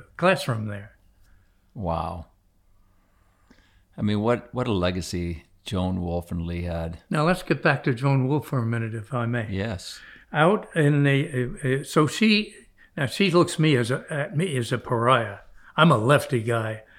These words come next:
Speaker 1: and she doesn't cast like Lefty. Now, the truth is, in subsequent years, I've had Lefty on my platform many, many times. I've had Joan on my platform many times.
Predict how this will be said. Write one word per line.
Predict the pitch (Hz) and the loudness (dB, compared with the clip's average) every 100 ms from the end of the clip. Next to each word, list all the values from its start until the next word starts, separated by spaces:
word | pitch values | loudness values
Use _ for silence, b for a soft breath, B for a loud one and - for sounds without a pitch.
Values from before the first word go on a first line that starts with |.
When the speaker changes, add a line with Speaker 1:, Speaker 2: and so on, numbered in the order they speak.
| B B 151 | B B -2
Speaker 1:
and | 123 110 107 | 0 -2 -2
she | - | 4
doesn't | 151 131 113 | 6 6 4
cast | - 151 151 - | 4 6 6 6
like | 147 143 | 4 4
Lefty. | 151 147 - 156 143 B - | 2 2 0 -2 -2 B -4
Now, | 156 | -2
the | 120 117 | -2 -2
truth | - 254 175 156 | 4 4 6 4
is, | 135 120 | 4 2
in | 117 | 0
subsequent | - 196 190 170 - 139 131 | 2 2 2 0 -2 -2 4
years, | 139 113 104 - - | 4 4 0 -6 -4
I've | 156 | -2
had | - 120 | 0 0
Lefty | 127 151 - 127 120 | 2 0 0 -2 0
on | 123 123 | 0 0
my | 120 | 0
platform | 113 143 120 - 120 107 | -2 -2 -2 -2 -2 0
many, | 131 180 175 | 4 4 6
many | 165 147 143 135 | 4 4 2 0
times. | 135 117 104 110 - B B B | 0 -2 -2 -6 -10 B B B
I've | 147 127 | 0 2
had | 127 110 | 2 0
Joan | - 139 147 | 2 6 6
on | 143 131 | 6 6
my | 131 127 | 4 2
platform | - 131 117 - 127 117 117 | 0 -2 -2 -2 0 0 2
many | 160 165 | 4 4
times. | 147 127 107 113 117 | 2 0 0 -2 -4